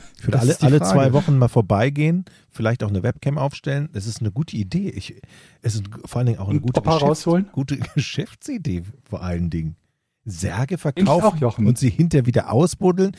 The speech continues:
Speaker 1: Ich meine, das ist besser als ein Banküberfall, jetzt mal ehrlich, oder?
Speaker 3: Nein, die Geschäftsidee, Jochen, ist, wir buddeln eure Verwandten aus, um für euch zu checken, ob die noch da sind.
Speaker 2: So sieht's nämlich aus.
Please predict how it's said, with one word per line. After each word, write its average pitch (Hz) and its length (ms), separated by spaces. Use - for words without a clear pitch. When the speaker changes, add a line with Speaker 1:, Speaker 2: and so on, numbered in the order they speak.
Speaker 1:
Ich 120 100
meine, 143 140
das 131 80
ist 113 100
besser - 240
als 175 160
ein 180 60
Banküberfall, 185 560
jetzt 92 160
mal - 80
ehrlich, 170 340
oder? 104 240
Speaker 3:
Nein, 123 560
die 131 120
Geschäftsidee, 147 560
Jochen, 127 340
ist, 165 260
wir 143 220
buddeln 185 260
eure 151 240
Verwandten 131 520
aus, 185 260
um 156 160
für - 100
euch 131 220
zu - 100
checken, - 320
ob 156 100
die - 80
noch 160 140
da 208 220
sind. 117 260
Speaker 2:
So 170 200
sieht's 214 240
nämlich 113 280
aus. - 380